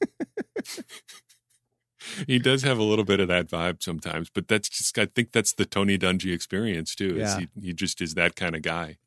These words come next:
Speaker 2: That's, that's who he is through and through. Mike Tirico, though, I really like Mike. I don't know.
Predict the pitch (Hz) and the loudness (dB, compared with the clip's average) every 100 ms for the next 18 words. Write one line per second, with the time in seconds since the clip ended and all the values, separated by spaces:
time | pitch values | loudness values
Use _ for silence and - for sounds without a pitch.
0 | - 104 110 - - 117 - 131 127 131 | -6 -4 -4 -6 -4 -4 0 2 2 2
1 | 123 - 117 113 113 120 117 131 226 - | 0 -2 0 0 0 2 2 2 -2 4
2 | 254 311 131 101 90 143 165 131 107 92 | 6 8 6 6 4 4 6 4 2 -2
3 | - - - 95 90 - | -6 -8 -6 -4 -4 -6